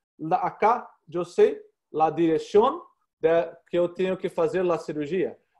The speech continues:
Por exemplo, em, durante la, na minha cirurgia, se eu tenho medo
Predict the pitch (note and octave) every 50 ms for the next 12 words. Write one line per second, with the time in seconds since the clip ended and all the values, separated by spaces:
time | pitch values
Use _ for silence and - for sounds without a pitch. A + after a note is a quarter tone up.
0 | _ _ _ - F#3 G3+ G#3 G#3 F3 D3+ G3 G3 F#3 D3+ - D3 B2+ A2+ - -
1 | _ _ _ _ _ _ - D3+ D#3 D#3+ D#3 D#3 D3+ D3+ D3+ D3 C3 E3+ E3+ F#3+
2 | A3 A#3+ A3+ C4+ A#3+ A3 G3 F#3+ F#3+ F3 F3 E3+ E3 E3+ E3+ E3+ E3 D#3+ - -
3 | F3 D#3 D#3+ D#3+ C#3 F#3 A#3+ C4+ D4+ E4+ - _ _ _ _ _ _ _ _ _
4 | - - F3+ F3+ F3+ - G3 G3 G3+ G3 F#3 F#3 G#3 B3 A#3+ C4+ D4 -